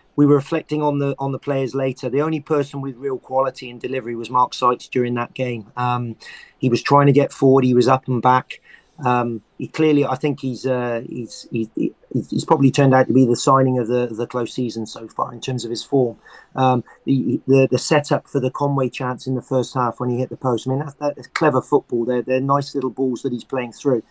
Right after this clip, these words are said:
but he's also got that whip when he crosses in. I just, uh, I just hope he can give some tips to the, the guy on the other side, 'cause Jay Da Silva,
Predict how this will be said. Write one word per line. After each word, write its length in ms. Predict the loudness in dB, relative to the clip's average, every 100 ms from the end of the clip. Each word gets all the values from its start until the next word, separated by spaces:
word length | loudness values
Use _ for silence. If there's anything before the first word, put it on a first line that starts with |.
| -18 -4
but 80 | 2
he's 120 | 6
also 260 | 6 6 4
got 200 | 4 2
that 200 | 2 2
whip 280 | 0 0 _ _ _
when 120 | -2 0
he 80 |
crosses 460 | 0 -2 -4 -4 -6
in. 200 | -6 -8 -14 _ _ _ -4
I 40 |
just, 300 | 0 0 2
uh, 260 | 4 4 2
I 80 | 0
just 180 | 0
hope 140 | 0 0
he 80 | 0
can 100 | 0
give 160 | 0
some 180 | -2 -6
tips 300 | -4 -8 -8
to 80 | 0
the, 180 | 2 2
the 120 | 0 2
guy 180 | 2
on 140 | 2 0
the 100 | -2
other 140 | -4
side, 280 | -4 -4 -4
'cause 120 | -8
Jay 180 | -6 -4
Da 80 | -4
Silva, 480 | -6 -4 -4 -6